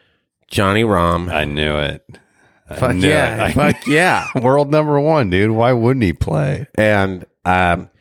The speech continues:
Speaker 1: unless he got really chapped from wiping his butt so much <laughs> from last week. And he,
Speaker 2: Right.
Speaker 1: he can't make that walk around.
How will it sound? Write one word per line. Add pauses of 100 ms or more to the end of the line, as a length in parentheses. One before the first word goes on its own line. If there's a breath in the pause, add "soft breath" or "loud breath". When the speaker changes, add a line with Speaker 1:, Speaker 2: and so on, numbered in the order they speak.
(460 soft breath)
Speaker 1:
unless
he
got
really
chapped
from
wiping
his
butt
so
much
<laughs>
from
last
week.
And
he,
Speaker 2:
Right.
Speaker 1:
he
can't
make
that
walk
around.